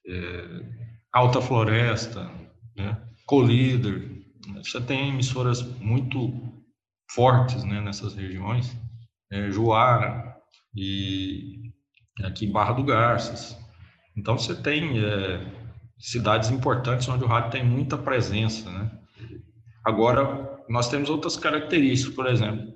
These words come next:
Mato Grosso tem uma quantidade expressiva de rádio, nós temos mais de cem emissoras de rádio comunitárias,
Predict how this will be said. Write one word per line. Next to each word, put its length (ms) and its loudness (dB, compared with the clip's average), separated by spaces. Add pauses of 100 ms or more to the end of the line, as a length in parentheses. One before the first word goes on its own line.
Mato 260 0
Grosso 420 0
tem 220 -2
uma 360 0
quantidade 880 0
expressiva 720 0
de 160 -2
rádio, 200 0
nós 140 0
temos 240 -6
mais 220 0
de 80 -2
cem 360 -2
emissoras 580 0
de 180 2
rádio 400 0
comunitárias, 1040 0